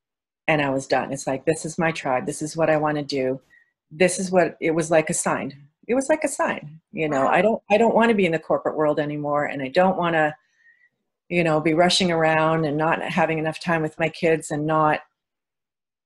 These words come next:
Speaker 1: you know, having time to cook a proper meal. Um, and, you know, I want to help other people get through situations like this.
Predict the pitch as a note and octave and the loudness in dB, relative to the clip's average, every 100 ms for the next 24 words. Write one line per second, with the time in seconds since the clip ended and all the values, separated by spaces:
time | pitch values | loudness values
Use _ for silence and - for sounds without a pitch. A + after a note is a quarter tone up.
0 | _ E3+ D#3 D3+ D#3+ D#3+ D#3 F3 D#3+ - | _ -4 -2 2 2 2 0 0 0 -4
1 | D#3+ F#3+ F3+ - E3+ D#3 D#3+ D#3+ E3+ D3 | -6 -6 -6 -2 0 0 -2 -2 0 2
2 | C3+ D3 D3+ _ - D3+ D3 C#3+ C#3 C#3+ | 0 -2 -8 _ -8 -6 -4 -4 -6 -8
3 | C#3+ _ _ _ _ _ _ _ - - | -12 _ _ _ _ _ _ _ -12 -6
4 | F3 G3+ D3+ D3+ F3+ - F3 F3 E3+ D3+ | 0 2 2 0 -2 -4 -6 -2 0 2
5 | D3+ - D3 D#3 D#3 D#3 - - - D3+ | 0 0 0 2 2 0 -2 -6 -4 0
6 | D3 D3+ D#3+ - _ _ _ - D#3+ - | 0 0 -4 -12 _ _ _ 2 2 4
7 | D3+ D#3 - C#3+ C#3 C#3 - C3+ - A#2 | 2 2 0 -2 0 -2 -2 -4 -4 -4
8 | - G#2+ - A2 - G#2 - F#2 - | -4 -6 -4 -6 -4 -6 -4 -6 -8